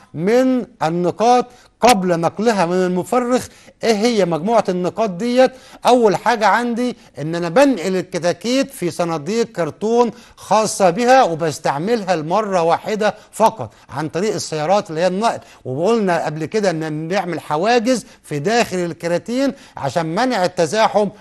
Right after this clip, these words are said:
ومنع الاختلاط الكتاكيت مع بعضيها، فبيؤدي إلى التكدس ويؤدي إلى عملية النفوق بالنسبة للكتكوت. يمكن استخدام الصناديق البلاستيكية المتكررة، ولكن لو استخدمت الصناديق البلاستيكية المتكررة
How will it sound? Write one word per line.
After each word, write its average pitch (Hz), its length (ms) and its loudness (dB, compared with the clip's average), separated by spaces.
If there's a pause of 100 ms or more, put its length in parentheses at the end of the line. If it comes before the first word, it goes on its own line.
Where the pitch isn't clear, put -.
(100)
ومنع 185 380 -4
الاختلاط 165 420 -4
الكتاكيت 160 440 -6
مع 170 100 -2
بعضيها، 160 440 0
فبيؤدي 175 800 -6 (220)
إلى 151 140 -2
التكدس 226 680 -2 (180)
ويؤدي 160 640 -2
إلى 190 120 2
عملية 160 440 0
النفوق 160 420 -4
بالنسبة 151 520 -6 (220)
للكتكوت. 160 800 -4 (320)
يمكن 254 380 4
استخدام 202 540 2
الصناديق 202 500 0
البلاستيكية 170 680 0
المتكررة، 165 800 2 (200)
ولكن 151 380 -4
لو 151 100 -2
استخدمت 160 680 -2
الصناديق 175 460 -4
البلاستيكية 165 520 -6
المتكررة 190 720 -2